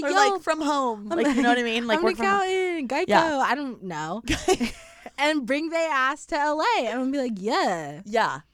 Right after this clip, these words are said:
Speaker 1: Okay. 'Cause even my brother, when he was here for the summer, he was like,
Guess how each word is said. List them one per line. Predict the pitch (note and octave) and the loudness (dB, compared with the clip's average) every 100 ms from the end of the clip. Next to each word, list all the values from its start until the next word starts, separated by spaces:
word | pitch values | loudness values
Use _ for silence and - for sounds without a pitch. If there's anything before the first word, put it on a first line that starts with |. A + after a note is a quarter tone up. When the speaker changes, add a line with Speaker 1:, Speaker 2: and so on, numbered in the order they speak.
| - | -4
Speaker 1:
Okay. | A3+ E3 - - _ _ _ _ _ | -2 -2 -4 -10 _ _ _ _ _
'Cause | F#4 F#4 | -2 0
even | - C#4 C#5 C#5+ | -2 -2 -2 -2
my | A4+ | -2
brother, | G#3 F#3 G#3+ | -2 0 -2
when | A3+ G3+ | -2 -4
he | - F#3+ | -4 -2
was | F#3+ - | -2 0
here | A3 A3 A#3+ C4 C#4 _ - | -2 0 0 0 -2 _ -8
for | G#3 | -4
the | F#3 | -2
summer, | - E3+ D#3+ A#3+ E4 _ _ _ _ _ _ _ _ _ _ _ | 0 0 0 -2 -4 _ _ _ _ _ _ _ _ _ _ _
he | - C#4 | -4 -2
was | F4 F4+ | 0 2
like, | E4+ D4+ | 2 2